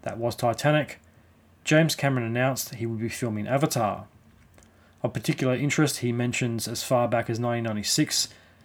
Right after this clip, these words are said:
that Avatar would be shot using synthetic computer-generated actors. So even back then, he must have seen the digital revolution that was coming to cinema,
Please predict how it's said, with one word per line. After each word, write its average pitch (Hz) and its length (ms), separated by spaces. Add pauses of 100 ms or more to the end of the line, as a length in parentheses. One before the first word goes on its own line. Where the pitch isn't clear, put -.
(120)
that 127 100
Avatar 135 580
would 120 200
be 113 100
shot 131 420
using 120 360
synthetic 127 640 (220)
computer-generated 120 800
actors. 120 640 (840)
So - 120
even 165 200
back 135 200
then, 151 400 (300)
he 127 120
must 123 300
have 113 240
seen 120 500
the 110 140
digital 117 640 (720)
revolution 131 560
that 113 140
was 107 100
coming 123 260
to 120 80
cinema, 143 460